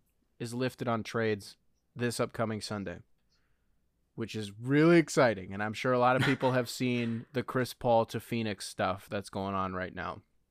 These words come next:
Speaker 1: Matthew, I don't know if you saw that.
Speaker 2: I have not seen a thing about this.
Speaker 1: Chris Paul's go-,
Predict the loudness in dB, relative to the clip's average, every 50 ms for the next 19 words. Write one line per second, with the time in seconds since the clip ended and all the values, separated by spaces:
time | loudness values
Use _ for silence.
0 | _ _ _ _ _ _ _ _ _ _ _ -14 -8 -6 -6 -6 -4 -4 -2 -2
1 | -2 -2 -2 -4 -4 -4 -6 -6 -8 -8 -8 -8 -8 -8 -10 -10 -12 -14 -16 _
2 | _ 2 6 6 8 8 6 6 4 4 4 4 2 0 0 0 0 -2 -4 -8
3 | -10 -12 -6 -2 0 2 2 2 2 0 -4 -6 -10 -12 -8 0 2 4 4 2
4 | 2 4 8 8 10 8 8 6 4 4 4 4 2 0 -2